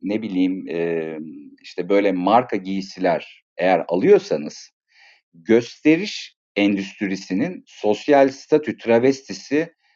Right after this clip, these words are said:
haline gelmiş olabilirsiniz. Ya bu bana sorarsanız çok şey, acıklı bir durum. Yani, e, yani favori, e, böyle felsefe ve sosyoloğum, işte Fransızca telaffuzuyla, e, Jean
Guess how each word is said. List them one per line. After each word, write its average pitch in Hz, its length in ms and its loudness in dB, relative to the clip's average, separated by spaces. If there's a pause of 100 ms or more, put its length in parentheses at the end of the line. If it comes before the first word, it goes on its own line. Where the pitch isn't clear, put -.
(120)
haline 120 460 4
gelmiş 123 420 2
olabilirsiniz. 98 920 -4 (460)
Ya 82 280 -6
bu 170 300 4 (300)
bana 110 300 2
sorarsanız 139 680 4
çok 135 300 0 (420)
şey, 87 420 2 (140)
acıklı 101 460 -2
bir 95 120 -4
durum. 73 300 -12
Yani, 78 360 -4 (720)
e, 76 80 -4 (200)
yani 87 360 -4
favori, 117 460 4 (480)
e, 87 120 -2
böyle 92 240 2
felsefe 98 540 0
ve 104 80 0
sosyoloğum, 95 680 -2
işte - 200 -10
Fransızca 87 600 -4
telaffuzuyla, 87 1000 -2
e, 80 680 -6
Jean 90 440 0